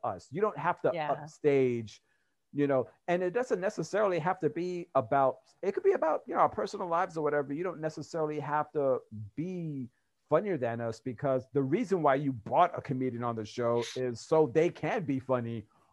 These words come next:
Speaker 1: on your show. You know, you can still have fun with it. It doesn't take away from your interview, or it doesn't take away from you being a radio personality. It's just, you know, and, and, and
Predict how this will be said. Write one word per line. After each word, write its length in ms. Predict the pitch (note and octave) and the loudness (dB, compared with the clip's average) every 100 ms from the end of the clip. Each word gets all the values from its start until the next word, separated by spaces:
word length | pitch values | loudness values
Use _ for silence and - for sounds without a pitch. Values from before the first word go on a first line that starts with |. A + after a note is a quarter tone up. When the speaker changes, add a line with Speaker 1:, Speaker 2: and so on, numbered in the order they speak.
| - | -2
Speaker 1:
on 240 | C#3 B2+ A2+ | -2 0 -2
your 240 | A#2+ A#2 | 0 0
show. 460 | - A#2+ G#2 F#2 - _ _ - | -2 -4 -2 -4 -12 _ _ -10
You 120 | A#2+ | -4
know, 260 | A#2+ A#2+ B2+ - | 2 2 2 -2
you 140 | E3+ | -4
can 120 | - A4+ | 2 2
still 220 | - F3+ | 6 6
have 240 | - A#2+ - | 6 -2 2
fun 220 | C3+ G#3 | 2 4
with 180 | E3+ - | 2 2
it. 200 | B2+ C3 | -2 0
It 140 | D#3 A#2 | 0 2
doesn't 300 | E3 D3+ C3 | 2 2 -4
take 220 | E3 D3+ | -2 0
away 360 | B2+ A#2+ C#3+ D#3+ | 0 2 2 2
from 460 | - C#3 A#2 A2 G#2 - | 2 2 2 -2 -10 -12
your 260 | A2 B2 A#2+ | -2 0 0
interview, 520 | C3+ C3+ A#2+ C3+ D3 | 0 -2 -2 -2 -2
or 160 | F3 A#2+ | 0 0
it 60 | |
doesn't 240 | G#2+ B2 B2 | 0 -4 -4
take 180 | C#3 B2 | -6 -4
away 240 | A#2 B2+ | 0 0
from 180 | A#2+ B2 | 0 -4
you 100 | B2 | -4
being 200 | B2 A#2+ | -4 -2
a 80 | A2 | -2
radio 360 | A#2 B2 B2 | -2 0 -2
personality. 800 | A#2 C3 A#2+ A2+ C3 E3+ A2+ A#2 - _ _ - | 0 0 -2 0 2 2 0 -6 -8 _ _ -2
It's 180 | C#3+ - | -2 -2
just, 400 | C#3 C#3 B2+ - _ _ _ _ _ _ _ _ - | 2 4 2 -2 _ _ _ _ _ _ _ _ -6
you 120 | C#3 | 2
know, 240 | C3+ B2+ B2 | 6 6 4
and, 160 | C#3+ D3+ | -2 0
and, 180 | D3+ D3+ D3+ | -2 -2 -2
and 280 | C#3 C3+ | -2 -4